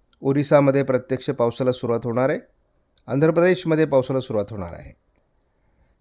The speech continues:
हे वातावरण पंचवीस तारखेलाच, अ, गडचिरोली आणि चंद्रपूरमध्ये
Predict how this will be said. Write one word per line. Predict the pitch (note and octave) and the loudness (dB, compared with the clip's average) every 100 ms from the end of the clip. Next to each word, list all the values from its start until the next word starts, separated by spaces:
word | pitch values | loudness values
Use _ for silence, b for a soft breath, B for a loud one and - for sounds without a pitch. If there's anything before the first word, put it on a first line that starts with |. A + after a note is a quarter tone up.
| - | -2
हे | D3+ | 2
वातावरण | C#3 C3+ D3 D3+ | 2 4 2 2
पंचवीस | C#3+ C3+ A#2+ D3 - | 0 -2 -2 -6 0
तारखेलाच, | C#3 - D3 D3 D3 - | -2 0 4 4 4 0
अ, | D#3 D3 C#3 - _ _ _ _ _ _ _ _ _ - | 2 4 2 -6 _ _ _ _ _ _ _ _ _ -4
गडचिरोली | C#3+ C#3+ - F3+ F#3 | -2 -2 2 4 6
आणि | F3 E3 E3 - _ _ _ _ _ _ _ _ _ _ _ _ _ - | 6 6 2 0 _ _ _ _ _ _ _ _ _ _ _ _ _ -4
चंद्रपूरमध्ये | D#3 D3 E3 F3+ D#3+ D3 D#3 D#3 | 0 2 2 2 2 4 4 4